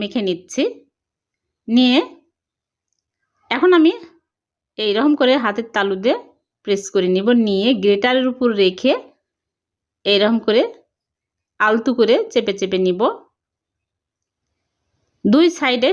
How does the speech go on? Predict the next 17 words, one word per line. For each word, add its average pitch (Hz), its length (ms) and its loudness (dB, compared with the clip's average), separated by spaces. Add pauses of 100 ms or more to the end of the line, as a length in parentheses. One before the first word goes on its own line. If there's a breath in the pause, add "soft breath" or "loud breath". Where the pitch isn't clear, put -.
সমান 339 320 4
করে 247 220 2
নিতে 190 160 -6
হবে 180 320 -4 (1000)
এইরকম 180 400 0
করে, 208 120 2 (120)
তাহলে 208 320 0 (140)
পিঠার 240 340 -2
শেপটা 208 300 -4
সুন্দর 208 400 -4
হ-, 190 240 -4
আসবে। 180 280 -2 (1400)
এখন 277 280 0
আমি 349 120 6
রোল 269 200 4 (100)
করে 269 160 2
নিচ্ছি, 196 400 -6